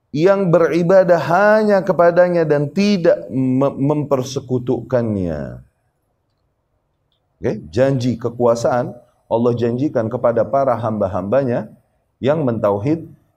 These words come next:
mentauhidkannya dengan baik, ya. Dan tentunya mengikuti Rasulnya Shallallahu Alaihi Wasallam dengan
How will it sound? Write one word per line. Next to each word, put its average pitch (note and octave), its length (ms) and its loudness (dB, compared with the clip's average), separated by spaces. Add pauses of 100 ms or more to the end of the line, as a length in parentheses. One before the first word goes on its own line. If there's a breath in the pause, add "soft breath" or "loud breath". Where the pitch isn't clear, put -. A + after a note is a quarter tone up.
(120)
mentauhidkannya G2+ 960 -4
dengan C#2 280 -12
baik, C#2 360 -4 (240)
ya. D3 240 -4 (840)
Dan E2+ 180 -6
tentunya C#3 560 -2 (220)
mengikuti F#2 480 -4
Rasulnya A2 500 -2
Shallallahu F#2+ 460 -2
Alaihi F2+ 240 -2
Wasallam B2 240 -4
dengan B2 200 -2